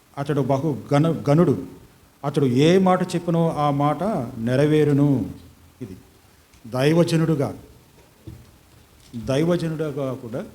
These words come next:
దేవుడు ఆయన ఘనపరిచారు. ఆ దైవజనుడు ఏ మాట చెప్పినో ఆ మాట నెరవేరును. అందుకోసమనే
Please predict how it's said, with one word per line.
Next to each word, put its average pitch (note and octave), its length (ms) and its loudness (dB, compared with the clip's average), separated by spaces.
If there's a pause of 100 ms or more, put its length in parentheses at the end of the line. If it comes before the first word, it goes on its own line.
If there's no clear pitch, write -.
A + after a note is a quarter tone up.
(240)
దేవుడు B2+ 460 -6 (340)
ఆయన A2+ 200 -8
ఘనపరిచారు. A#2+ 880 -10 (800)
ఆ A#2+ 180 -6
దైవజనుడు D#3+ 580 0
ఏ C#3+ 460 0
మాట D3 260 -4
చెప్పినో C#3+ 440 -10 (680)
ఆ B2 160 -6
మాట C3 300 -4
నెరవేరును. B2 1160 -4 (2250)
అందుకోసమనే E3 840 -2